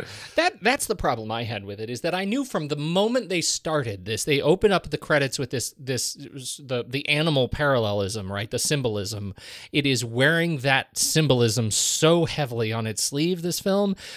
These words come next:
that you, that you realize the film probably doesn't have anything of merit on its own to say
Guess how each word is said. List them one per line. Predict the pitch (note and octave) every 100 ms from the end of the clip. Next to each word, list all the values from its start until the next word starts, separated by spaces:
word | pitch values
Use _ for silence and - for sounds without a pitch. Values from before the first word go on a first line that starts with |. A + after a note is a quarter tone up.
| -
that | E3+ -
you, | E3+ -
that | E3+ D#3
you | D#3
realize | F3 E3
the | C#3
film | C#3 - E3+
probably | C#3+ - E3+ D#3+ C#3 C3
doesn't | C3+ B2 A#2+
have | C#3+ B2
anything | B2+ C3 A#2+ C3+ A#2+
of | A2
merit | G#2+ A2+ A#2 A2
on | - A2+
its | G2+ B2
own | A2+ G#2+
to | - A2+
say | - - A2 F#2 F2